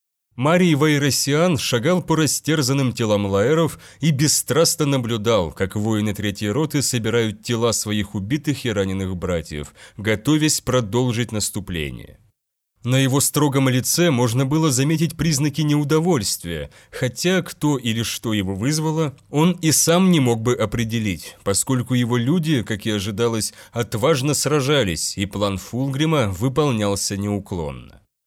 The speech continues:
После того, как была обеспечена безопасность зоны высадки и намеченного объекта,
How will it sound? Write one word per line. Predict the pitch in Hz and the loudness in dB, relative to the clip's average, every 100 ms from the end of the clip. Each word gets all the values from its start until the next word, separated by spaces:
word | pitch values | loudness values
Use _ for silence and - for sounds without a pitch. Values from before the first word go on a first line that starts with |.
| _ _ | _ _
После | 190 185 - | 2 2 2
того, | 151 165 175 175 | 2 2 2 2
как | 117 104 | 0 0
была | 113 123 | 2 2
обеспечена | 120 120 120 - 143 - 123 | 2 0 -2 0 -2 0 -2
безопасность | 110 110 117 135 123 - 113 | 0 0 0 2 0 0 -2
зоны | 95 117 113 | 0 -2 -2
высадки | 110 131 - 98 - | -2 -2 -2 -6 -4
и | 104 | -2
намеченного | 104 104 98 - 98 92 92 | -2 -2 -4 -4 -4 -2 -2
объекта, | 92 92 110 151 - 123 | -4 -4 -4 -4 -2 -4